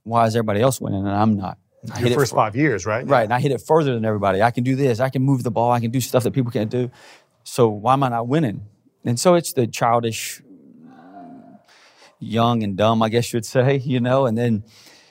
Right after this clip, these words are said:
Speaker 1: you know, the wife standing beside me the whole time, cheering me on and, and trying to help me in a loving way. And then my dad getting sick in oh nine. We had a scare with my wife too, thought she was having some issues too. So she,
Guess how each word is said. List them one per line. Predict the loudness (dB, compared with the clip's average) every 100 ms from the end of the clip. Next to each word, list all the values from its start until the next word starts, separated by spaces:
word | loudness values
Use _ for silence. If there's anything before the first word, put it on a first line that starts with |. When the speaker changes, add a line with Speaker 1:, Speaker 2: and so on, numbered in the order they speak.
| _
Speaker 1:
you | -2
know, | 2 2 0 _ -18 -18 -16 -6
the |
wife | 2 2 2
standing | -2 0 0
beside | 0 2 2
me | 2
the | 0
whole | 0
time, | 0 0 0 -2 -4 -10 -16
cheering | -6 -2 0
me | 2 2
on | 2 0
and, | -2 -4 -6
and | -6 -8 -10 -10
trying | -2 0 0
to |
help | 0 0
me | -2 -6 -8 -8
in | -2 0
a | 2
loving | 2 2 0
way. | 0 0 -2 -12 -20 _ _ _ _ _ _ -6
And | 0
then | 2 2 0 -6 -8
my | -4
dad | 2 4 4
getting | 0 0
sick | -2 0 0 0
in | -2
oh | 0 0
nine. | 2 2 2 -2 -8 _ -20 -2
We | 0
had | 0
a |
scare | 0 0 0
with | 0
my | 0
wife | 2 2 0
too, | -4
thought | 0 0 0
she | 0 0
was | 0
having | 0 2 2
some | -2 -4
issues | -4 -6
too. | -6 -6 -6 -10 -20 _
So | -8 -6
she, | 0